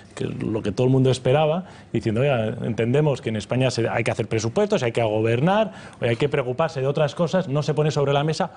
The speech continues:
¿por qué no lo hace? Que es lo que yo me pregunto. O sea, a mí mi sentido común, a mí no me permite entender por qué no hace eso.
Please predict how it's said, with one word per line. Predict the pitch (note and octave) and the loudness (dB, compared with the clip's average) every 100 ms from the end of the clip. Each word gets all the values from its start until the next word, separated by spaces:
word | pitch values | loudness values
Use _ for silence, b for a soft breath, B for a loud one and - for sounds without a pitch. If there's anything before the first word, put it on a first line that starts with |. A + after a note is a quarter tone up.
| B - | B -2
¿por | B2 - | -2 0
qué | D3+ | 0
no | C#3 | 0
lo | G#2 | -2
hace? | F2 F2+ | -4 -8
Que | F2+ | 0
es | A#2 | 2
lo | F#3+ | 4
que | |
yo | C3+ | 2
me | G#2 | 0
pregunto. | B2+ A#3 D3+ | -2 -2 0
O | G#2 | -2
sea, | G#2 | 2
a | |
mí | B2 | 2
mi | A#2+ | 4
sentido | A#2 A#2 D#3+ F#3 | 2 2 4 4
común, | E3+ F3+ G3+ G#3 B B | 2 2 0 -2 B B
a | B2 | 0
mí | D3 | 2
no | D#3+ | 4
me | E3+ D#3 | 4 2
permite | D#3 E3 D#3 | 2 2 0
entender | D3+ D3 D#3+ F3+ | 0 2 2 2
por | C3 G#2 | 0 0
qué | D3 C#3+ | 0 2
no | C#3 B2 | 2 0
hace | G#2+ G#2 G2 | 0 0 0
eso. | F#2 F2+ | -2 -4